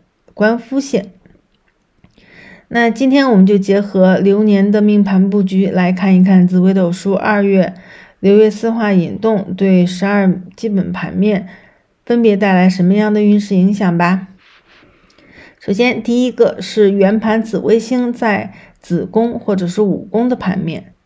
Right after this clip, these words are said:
这个月的流月四化会分别照在你们流年的父极线、兄酉线和命牵线上。呃，需要注意的是，这个月你们的性格可能会容易变得比较强势，容易自我纠结，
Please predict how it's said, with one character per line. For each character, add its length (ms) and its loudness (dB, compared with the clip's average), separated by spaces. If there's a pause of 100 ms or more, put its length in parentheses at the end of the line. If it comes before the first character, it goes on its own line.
(120)
这 140 -2
个 140 4
月 180 4
的 100 2
流 240 4
月 220 2
四 220 -2
化 320 -4
会 240 -2
分 240 0
别 180 2
照 160 -2
在 160 0
你 140 -4
们 200 -6
流 220 -4
年 220 2
的 100 2
父 240 -4
极 220 -6
线、 400 -4
兄 280 -4
酉 140 -2
线 360 -8
和 200 -12
命 220 4
牵 260 -2
线 300 -4
上。 240 -8 (760)
呃， 80 0
需 160 0
要 140 2
注 160 0
意 160 2
的 160 2
是， 360 -2
这 140 0
个 100 0
月 140 2
你 140 0
们 100 -6
的 80 0
性 340 -2
格 200 -2
可 160 -4
能 120 -6
会 140 0
容 220 4
易 80 0
变 180 0
得 80 2
比 180 0
较 160 -2
强 360 -4
势， 400 -2 (360)
容 160 0
易 120 2
自 160 0
我 180 0
纠 240 2
结， 400 -4